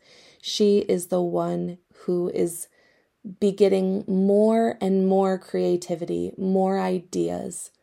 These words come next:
the more that we do. If we are willing to put energy behind it, she is willing to drive it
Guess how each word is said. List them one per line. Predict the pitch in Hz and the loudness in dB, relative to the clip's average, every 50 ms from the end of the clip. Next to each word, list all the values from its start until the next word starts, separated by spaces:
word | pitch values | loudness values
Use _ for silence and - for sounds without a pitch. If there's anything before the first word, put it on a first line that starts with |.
| _ _ _ _ _ _ | _ _ _ _ _ _
the | 190 185 | 0 2
more | 185 180 180 180 175 175 170 | 2 2 2 2 0 0 -2
that | 180 - - - | -4 -6 -6 -6
we | 175 170 165 | -6 -6 -6
do. | 156 - - - - - 202 - _ _ _ _ _ _ _ _ _ - | -8 -8 -8 -8 -8 -10 -12 -18 _ _ _ _ _ _ _ _ _ -6
If | 196 180 - | -6 -2 2
we | 208 208 208 214 | 4 4 4 4
are | - - 175 180 | 2 2 0 0
willing | 175 180 185 185 185 185 185 185 185 185 180 - | 0 0 0 0 -2 -2 -2 -4 -4 -6 -8 -12
to | - - - 180 175 175 170 | -16 -14 -8 -8 -8 -8 -8
put | - - - 185 - - _ - | -12 -12 -10 -10 -10 -10 _ -4
energy | 190 196 226 226 214 220 - 233 233 240 233 | -2 0 0 0 0 -2 -4 -4 -2 -4 -4
behind | 226 _ - 180 170 - - 202 208 226 240 | -6 _ -8 -8 -8 -6 -4 -2 0 0 2
it, | 262 285 302 - - _ _ _ _ _ _ _ _ _ | 0 0 -2 -4 -8 _ _ _ _ _ _ _ _ _
she | - - - - 202 202 | -10 -8 0 4 6 6
is | 196 190 185 180 | 6 6 4 0
willing | 170 175 175 175 175 170 175 180 | 0 0 2 2 0 0 -2 -4
to | 175 - - 180 | -6 -8 -10 -10
drive | 156 151 - 175 160 160 165 - - | -10 -8 -8 -6 -4 -2 -2 -2 -2
it | - - - - _ | -4 -8 -8 -12 _